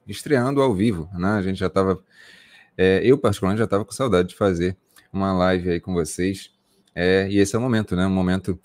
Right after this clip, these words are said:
que a gente vivencia aí semifinais importantes do futebol feminino como um todo, né?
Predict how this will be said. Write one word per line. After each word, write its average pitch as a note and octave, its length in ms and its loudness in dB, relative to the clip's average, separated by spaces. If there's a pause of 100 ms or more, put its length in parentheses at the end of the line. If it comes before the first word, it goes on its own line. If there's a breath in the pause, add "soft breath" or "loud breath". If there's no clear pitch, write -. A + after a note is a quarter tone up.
(220)
que - 80 -2
a F2 100 6
gente F#2 300 -4
vivencia F#2 560 0
aí F2+ 180 4
semifinais A2+ 600 -2
importantes A2+ 560 -4
do G#2+ 100 -6
futebol G2+ 260 0
feminino F#2 380 -2
como F#2+ 160 -4
um E2 80 -4
todo, F#2+ 260 -2
né? F#2 160 -4